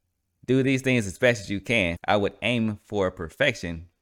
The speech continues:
right? But if you can do it, if you can follow these steps and you can trade successfully, or you can trade what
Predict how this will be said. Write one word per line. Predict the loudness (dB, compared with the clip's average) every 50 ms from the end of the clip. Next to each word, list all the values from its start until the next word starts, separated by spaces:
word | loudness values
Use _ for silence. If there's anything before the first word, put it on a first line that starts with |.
| _ _ _ _ _ _ _ _ _ _ _ _ 0
right? | 2 2 2 2 -2
But | -4 -4 -4
if | -4 -4 -6
you | -4
can | -4 -4 -2 2
do | 4 4 6
it, | 4 4 0 -6 _ _ _ _ _ _ _ _ _ _ _ _
if | -6 -6 -4 -2
you | -4 0
can | 0 2 2 2 0
follow | -2 -6 -14 -4 2 4 4 4 4 4
these | 2 0 -2 -2 -2
steps | 0 2 0 2 2
and | 0 0
you | 0 0
can | 0 -4
trade | -2 2 4 6 6 4 2 0 -8 -12
successfully, | -12 -12 -10 0 2 2 2 2 0 -4 -2 2 2
or | 2
you | 2 2
can | -2 -4 -4 -4
trade | -4 0 2 2 2 2 0 0
what | 0 0 0 0 -2